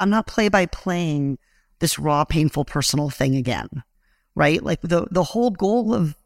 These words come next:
of the divorce and of all of this was to, to move on, to be safe, to, to be happy. And we, anchoring back in this to, to sell books, I just was not willing to do it. And so what I wrote about in the book was that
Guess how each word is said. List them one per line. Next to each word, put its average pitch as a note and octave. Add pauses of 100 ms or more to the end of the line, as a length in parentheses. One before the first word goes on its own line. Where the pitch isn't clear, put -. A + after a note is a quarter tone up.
(100)
of D#3+
the D#3+
divorce G#3
and E3
of D3+
all G3+
of G#3+
this F#3+
was -
to, E3
to G#3+
move G3+
on, G#3+
to -
be F#3+
safe, -
to, D#3 (320)
to -
be G3
happy. F#3+
And D#3+
we, E3 (460)
anchoring G3+
back F3
in G3
this D3+
to, D3+
to D3
sell F#3
books, F3+
I D#3+
just D#3+
was E3
not D3
willing D3
to C3
do -
it. - (400)
And F#3
so F#3
what G3
I G3
wrote G#3
about G#3
in E3
the D#3
book G3+
was D3
that F3